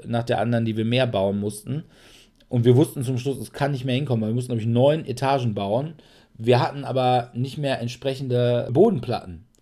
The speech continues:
Aber wir waren schon bei Stufe acht. Ja, das war also ziemlich spannend, wenn dann jeder dran war, wirklich bei wem es denn jetzt zusammenbricht. Also,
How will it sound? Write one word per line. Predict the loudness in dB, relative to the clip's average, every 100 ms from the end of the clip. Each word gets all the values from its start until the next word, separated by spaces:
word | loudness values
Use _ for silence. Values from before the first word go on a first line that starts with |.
| -6
Aber | 2 4 6 4 4
wir | 2 4
waren | 2 0
schon | -2 -2 -2 -4
bei | 0 0
Stufe | 0 -4 -8 -6 -2
acht. | -2 -2 -8 -20 -20 _ -20 -20 _ _ _ _ _ _ _ -20 _ _ _ -20 _ _ _
Ja, | -4 -2 -2 -6
das | -6 0
war | 2 4 2
also | 0 -2 -4 -4
ziemlich | -6 -6 -6
spannend, | -6 -6 -6 -8
wenn | -8 -4
dann | -4
jeder | 0 2 2
dran | 0 -2 0
war, | 0 -2 -4 -12 -20 -20 _ -6
wirklich | -4 -4 2
bei | 4
wem | 4 2
es | 2
denn | 0 0
jetzt | -2 -2 -8
zusammenbricht. | -4 0 0 0 -4 -6 -6 -12 -20 _ _ _ _ _ _ _ _ _ _ -2
Also, | 2 2